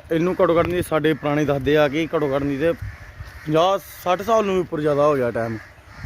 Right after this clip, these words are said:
ਆਹ ਜਿਹੜੇ ਨੂੰ, ਇਹ ਕਬਰਿਸਤਾਨ ਦਾ ਬੋਰਡ ਆ। ਮਤਲਬ ਕਿ ਆਹ ਵੇਖੋ ਥੱਲੇ ਇਹਦੀਆਂ ਜੜ੍ਹਾਂ ਜਾ ਚੁੱਕੀਆਂ। ਆਹ ਵੇਖੋ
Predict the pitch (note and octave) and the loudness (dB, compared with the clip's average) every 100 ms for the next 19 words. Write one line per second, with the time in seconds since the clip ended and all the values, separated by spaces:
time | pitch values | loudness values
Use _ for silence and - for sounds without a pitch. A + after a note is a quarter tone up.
0 | - D3 D3 C#3 C3+ C3 D3+ D#3 D3+ C#3+ | -2 2 4 2 2 0 0 2 0 2
1 | D3+ D3 C#3 C3 C#3+ D3 C3+ B2+ - - | 2 4 4 4 4 4 2 -2 -8 -10
2 | - - - - - - - - - - | -12 -14 -12 -12 -10 -10 -10 -6 -4 0
3 | E3+ E3 G3+ F#3+ F#3 F3 E3+ C#3+ - - | 0 2 4 4 2 -2 -4 -4 -10 -14
4 | - - - - - - - E3 F3+ G#3+ | -14 -14 -14 -10 -6 -6 -4 0 4 4
5 | G3+ G3+ E3+ F3 F3 E3 C#3 B2+ D3+ D3+ | 4 0 2 2 2 2 0 -4 -4 -2
6 | D3 C#3+ - D3 | -2 -2 -2 -2